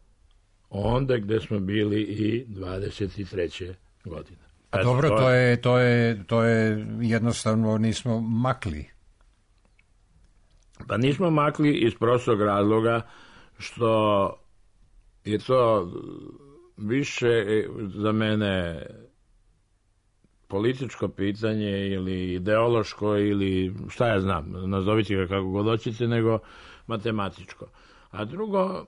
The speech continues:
Speaker 1: mm, ono nije toliko ni važno za pravoslavne. Ne moramo uvek da vodimo računa o jednoj stvari. E, ono što je staro,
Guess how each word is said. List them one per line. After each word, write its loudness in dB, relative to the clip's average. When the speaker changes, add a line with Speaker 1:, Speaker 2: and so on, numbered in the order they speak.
Speaker 1:
mm, -2
ono 0
nije 0
toliko -2
ni 0
važno -2
za -2
pravoslavne. -4
Ne -12
moramo 2
uvek 4
da 2
vodimo 2
računa -2
o -2
jednoj -2
stvari. -10
E, -20
ono -8
što -2
je 4
staro, -6